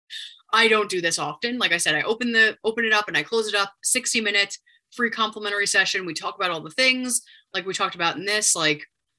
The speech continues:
having someone to hold space for you, et cetera, et cetera. We'll do a baby session. And at the end, if we're matched to work together, we are. If we're not, all good too. So, and that's at my website again, which is W W W dot we the light dot org.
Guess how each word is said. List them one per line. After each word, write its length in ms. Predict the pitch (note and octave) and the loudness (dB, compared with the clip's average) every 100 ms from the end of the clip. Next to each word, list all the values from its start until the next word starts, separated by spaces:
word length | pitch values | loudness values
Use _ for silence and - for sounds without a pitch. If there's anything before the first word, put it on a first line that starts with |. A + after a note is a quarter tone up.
| _ - | _ -4
having 280 | F3+ F#3 | -2 -2
someone 260 | F3 F3+ F3 | -4 -6 -6
to 60 | F3 | -8
hold 180 | E3 | -8
space 300 | D#3 C4+ A#3+ | -2 0 0
for 140 | - A#3 | -2 -2
you, 360 | G#3+ G#3+ G3+ | 0 2 0
et 100 | D3+ | -2
cetera, 320 | - D#3+ D3 C3+ | -4 -2 -4 -4
et 80 | |
cetera. 460 | - A#3+ A#3 A3 A3 - _ _ _ | -2 0 0 -2 -4 -8 _ _ _
We'll 100 | G3 | -8
do 180 | F#3 F#3+ | -4 -4
a 40 | D#3+ | 0
baby 280 | F#3 G3 G3 | 0 0 0
session. 520 | G3+ F#3+ G3+ F#3 F3+ | 0 0 -2 -4 -6
And 120 | F3 | -4
at 120 | E3+ D#3 | -2 -2
the 120 | F3 | 0
end, 340 | E3+ E3+ E3 - | 0 -2 -8 -12
if 120 | - | -12
we're 100 | E3+ | -8
matched 260 | D3+ D#3 - | -6 -6 -6
to 60 | |
work 140 | F3+ - | -8 -6
together, 260 | E3+ D#3+ | -6 -4
we 120 | D3+ | -4
are. 220 | D3+ D3 - | -2 -4 -6
If 100 | D#3 | -10
we're 80 | D#3+ | -6
not, 260 | C#3 C#3 - _ | -6 -6 -10 _
all 180 | D#3+ E3 | -10 -10
good 260 | D#3 C3+ D3+ | -8 -10 -8
too. 320 | G#2 A2 D3+ - - - - | -10 -10 -14 -18 -20 -16 -4
So, 200 | - E3+ | 0 2
and 100 | A#3+ A#3 | 2 2
that's 180 | G#3 | 2
at 60 | G3 | 0
my 80 | D#3+ | -2
website 360 | E3+ D#3 D#3 | -2 -2 -2
again, 240 | D3+ D3 C#3+ | 0 -2 -4
which 160 | D3+ | -6
is 80 | D#3 | -4
W 300 | D#3 D3+ D#3 | -4 -2 -2
W 320 | D3 C#3 D3 | -2 -2 -2
W 400 | D3+ A3 A3+ A3 | 0 0 0 -4
dot 320 | F3 D#3 D3 D#3 | -2 -2 -2 -4
we 140 | D#3 | -6
the 120 | D3+ | -4
light 220 | C#3+ D3+ | -8 -10
dot 160 | D3+ D3 | -8 -8
org. 260 | C3 A#2+ | -8 -12